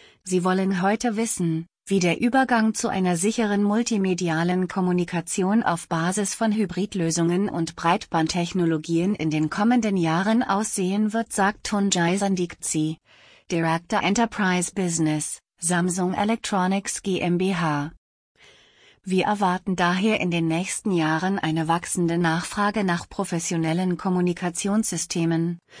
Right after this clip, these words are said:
die mit unterschiedlichen und auf die verschiedenen Bedürfnisse zugeschnittenen Funktionen flexibel ausgestattet werden können.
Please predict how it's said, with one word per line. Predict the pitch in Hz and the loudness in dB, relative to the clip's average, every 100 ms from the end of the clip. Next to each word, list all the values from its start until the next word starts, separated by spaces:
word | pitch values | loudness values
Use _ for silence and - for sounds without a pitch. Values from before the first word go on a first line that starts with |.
| - - - - _ - | -20 -20 -20 -20 _ -4
die | 202 | 0
mit | 190 190 | 2 0
unterschiedlichen | 220 233 233 - 196 196 - 220 | -2 0 0 -2 -2 -4 0 0
und | - 170 | 0 0
auf | 160 - | -2 -2
die | 185 | -4
verschiedenen | - 185 - 240 247 233 | -4 -2 0 2 4 2
Bedürfnisse | 220 196 175 160 185 180 170 | 0 0 -2 -2 -2 -2 -4
zugeschnittenen | 147 202 202 190 180 170 170 175 165 | -6 -4 -4 -4 -4 -4 -2 0 0
Funktionen | - 190 175 190 170 180 220 | -2 -4 -4 0 2 2 0
flexibel | - 196 - 202 208 214 | -2 -4 -2 -2 0 0
ausgestattet | 196 202 - 220 - 185 226 175 | 0 0 -2 -2 0 -2 -2 -2
werden | 165 175 | 0 0
können. | 170 170 165 165 170 | 0 0 2 0 -2